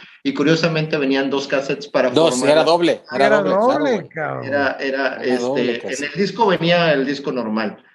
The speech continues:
Speaker 1: pero en el cassette sí se formaban, este, dos para, para, para formar, eh, lo que es, este,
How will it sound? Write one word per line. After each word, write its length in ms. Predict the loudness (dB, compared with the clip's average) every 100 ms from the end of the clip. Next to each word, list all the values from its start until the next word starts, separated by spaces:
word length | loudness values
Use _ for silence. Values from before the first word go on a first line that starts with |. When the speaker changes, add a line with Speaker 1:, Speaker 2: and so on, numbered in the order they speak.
| _ _
Speaker 1:
pero 220 | 0 2
en 60 | 2
el 100 | 0
cassette 360 | 0 2 0 -2
sí 120 | -6
se 140 | -4
formaban, 680 | -4 -4 0 2 2 0 -8
este, 300 | -10 -10 -6 0
dos 300 | 0 0 0
para, 320 | 2 2 0
para, 360 | 0 2 0 0
para 220 | 0 0
formar, 360 | -2 0 2 2
eh, 140 | 2 0
lo 200 | -4 -4
que 100 | -4
es, 120 | -4
este, 460 | -8 -4 -4 -4